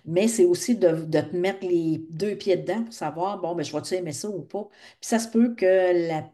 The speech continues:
pédiatrie, t'aimes pas ça. Puis, euh, comme je dis des fois, ben oui, c'est ton mal nécessaire, ça fait partie de la, des, des compétences que tu dois acquérir, un minimum de compétences, ben, tu, tu vas le faire, mais tu sais que tu n'iras jamais travailler là.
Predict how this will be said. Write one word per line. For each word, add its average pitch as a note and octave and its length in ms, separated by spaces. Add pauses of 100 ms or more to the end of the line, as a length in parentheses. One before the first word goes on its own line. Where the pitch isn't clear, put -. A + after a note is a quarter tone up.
pédiatrie, F#3+ 680
t'aimes F3+ 280
pas F3+ 160
ça. E3+ 260 (400)
Puis, D#3+ 380
euh, C3 420 (220)
comme D#3 160
je E3+ 100
dis F3 60
des F3 100
fois, G3 160
ben F3 180
oui, F#3 80
c'est A3+ 160
ton F3+ 140
mal F3+ 180
nécessaire, F3+ 640
ça - 140
fait F3+ 140
partie F3+ 400
de F#3 120
la, E3 180 (360)
des, D#3+ 180
des F3 160
compétences F#3 500
que F#3 80
tu E3+ 200
dois E3+ 180
acquérir, E3+ 380
un F3+ 140
minimum G3 680
de F#3 80
compétences, F3 880
ben, C3 560
tu, D3 400
tu D3+ 140
vas E3 100
le E3+ 60
faire, B3 260 (240)
mais F3+ 80
tu A3+ 160
sais A3+ 180
que - 40
tu F#3+ 80
n'iras F3 120
jamais E3+ 260
travailler E3+ 420
là. D#3+ 200